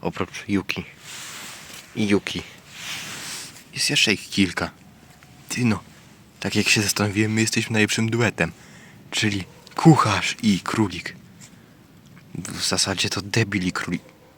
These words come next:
Kurna, wypowiedziałem to. Ej, przyznajesz się, że jesteś królikiem, widzisz? Takich jak ty to ja obrabiam w buraczkach. Zaraz ty będziesz buraczkiem.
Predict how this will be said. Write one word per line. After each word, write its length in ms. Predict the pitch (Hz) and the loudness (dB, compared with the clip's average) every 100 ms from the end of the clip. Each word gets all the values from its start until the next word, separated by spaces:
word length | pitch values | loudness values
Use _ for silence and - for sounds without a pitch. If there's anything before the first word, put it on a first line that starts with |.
| - - - | -20 -20 -10
Kurna, 320 | - 123 101 | 2 4 4
wypowiedziałem 440 | 85 - 98 101 87 | 2 2 4 4 2
to. 140 | - - - - - | -2 -10 -12 -14 4
Ej, 180 | 151 139 | 6 8
przyznajesz 440 | - 131 131 131 | 6 4 6 6
się, 140 | - 117 | 6 4
że 100 | 117 | 2
jesteś 260 | 113 - | 2 0
królikiem, 440 | - - 110 90 90 | -2 0 0 2 0
widzisz? 320 | 92 101 95 - - - - - - | 2 2 0 -4 -20 -20 -20 -20 -8
Takich 320 | 107 113 135 | -4 -2 -2
jak 140 | 101 - | -4 -4
ty 140 | - | -6
to 100 | - | -2
ja 100 | 104 | 0
obrabiam 500 | 92 90 104 107 104 | 0 2 2 4 0
w 60 | 85 | 0
buraczkach. 680 | 95 98 101 - - - - - - - - - - - - - - - - - - | 2 4 2 0 -2 -2 -10 -20 -20 -18 -18 -18 -20 -20 -20 -20 -20 -20 -20 -20 -8
Zaraz 280 | 98 104 104 | 2 2 4
ty 140 | - | 2
będziesz 320 | 107 98 98 92 | 2 4 2 2
buraczkiem. 560 | 98 95 - - 87 | 2 2 2 0 -2